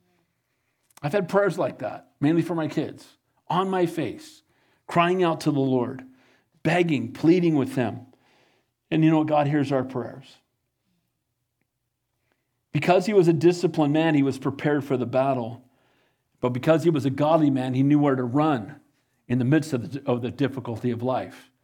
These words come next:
He knew to run to the Lord. Notice he doesn't mount up his,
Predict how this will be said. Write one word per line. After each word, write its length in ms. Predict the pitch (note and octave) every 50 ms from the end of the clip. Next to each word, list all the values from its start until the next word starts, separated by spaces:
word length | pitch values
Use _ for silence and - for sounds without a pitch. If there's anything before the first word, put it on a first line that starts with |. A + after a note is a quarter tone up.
| _ _ _ _ _ _ _
He 120 | _ C#3 D3
knew 120 | D#3+ E3+
to 80 | E3 D#3
run 300 | C#3 C3+ C#3+ C#3+ C#3+ C#3
to 100 | C#3 C3+
the 100 | B2+ B2
Lord. 460 | B2+ C3 C3 C3 B2 A2 G2+ G#2+ A2 - _ _ _ _ _ _ _ _ _ _ _ _ _ -
Notice 280 | C#3+ F3+ G#3 G#3+ E3
he 80 | F#3 F#3
doesn't 320 | F3+ G#3+ G#3 G#3 G#3 F3
mount 280 | D#3+ D#3+ F3 F#3 F3 -
up 180 | E3+ F3+ F3 -
his, 340 | D3+ B2+ - - - -